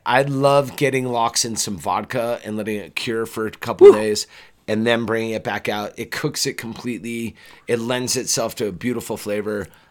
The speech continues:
Speaker 1: A little schmear,
Speaker 2: Yep.
Speaker 1: some red onion, some capers, a little, I like, see, I like tomato as well. You can get down with that, dog.
Speaker 2: Well, and I'll tell you what,
Speaker 1: You can get
Speaker 2: to
Speaker 1: down.
Speaker 2: all of our little, like, uh, uh,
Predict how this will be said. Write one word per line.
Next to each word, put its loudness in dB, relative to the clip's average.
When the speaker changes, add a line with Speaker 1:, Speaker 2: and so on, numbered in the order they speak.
Speaker 1:
A -6
little 0
schmear, 2
Speaker 2:
Yep. -2
Speaker 1:
some -2
red 4
onion, 0
some -8
capers, -2
a -2
little, 0
I 2
like, 4
see, 0
I 0
like -4
tomato -2
as -8
well. 2
You 0
can 0
get -8
down -6
with -14
that, -6
dog. -10
Speaker 2:
Well, 8
and 10
I'll 8
tell 8
you 10
what, 6
Speaker 1:
You -8
can -6
get -4
Speaker 2:
to -2
Speaker 1:
down. 10
Speaker 2:
all 10
of 6
our 8
little, 4
like, -2
uh, 2
uh, -2